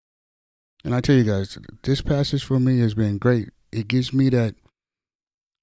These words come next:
that feeling of, you know, I'm not just living my life for me, that God is invested. There are people, you know, there are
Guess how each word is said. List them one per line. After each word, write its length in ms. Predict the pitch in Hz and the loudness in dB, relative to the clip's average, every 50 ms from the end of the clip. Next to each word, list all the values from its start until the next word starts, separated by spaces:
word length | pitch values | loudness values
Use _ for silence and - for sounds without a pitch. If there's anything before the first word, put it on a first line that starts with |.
| _ _ - | _ _ -6
that 180 | 113 113 107 | -6 -6 -6
feeling 480 | - - - 131 135 127 127 120 117 113 | -4 -2 2 2 4 4 4 2 0 0
of, 460 | 113 110 110 107 110 - - - - - | 0 -2 -2 -4 -6 -12 -18 -20 -18 -8
you 140 | - 143 135 | -2 0 2
know, 80 | 135 | 4
I'm 120 | 139 147 156 | 4 6 6
not 160 | 156 151 139 | 4 4 2
just 140 | 131 120 120 | 0 0 2
living 200 | 123 120 113 113 | 2 2 2 2
my 140 | 113 110 104 | 0 0 0
life 240 | 107 107 110 107 | -2 -2 -4 -4
for 140 | - - 113 | -4 -4 -2
me, 360 | 110 123 156 180 165 131 107 - _ _ - | 0 2 2 2 2 -2 -4 -8 _ _ -6
that 140 | - 107 107 | -4 -4 -2
God 280 | 101 117 123 143 156 | -2 0 0 2 2
is 160 | 151 135 120 117 | 2 2 2 2
invested. 720 | 107 101 98 - - 110 117 147 - - - 107 92 98 | 0 0 -2 -2 -2 -2 -2 -2 -4 -4 -4 -4 -2 0
There 100 | 113 117 | -2 0
are 40 | 123 | 0
people, 420 | - 139 135 139 123 110 123 - _ _ _ _ _ _ _ _ _ _ _ _ _ - | 0 0 0 0 -2 -2 -4 -10 _ _ _ _ _ _ _ _ _ _ _ _ _ -4
you 100 | - 135 | 0 0
know, 160 | 127 123 123 | 2 2 2
there 460 | 120 131 127 127 123 117 - - - | 2 2 2 2 0 0 -2 -4 -4
are 180 | - 113 113 | -6 -6 -6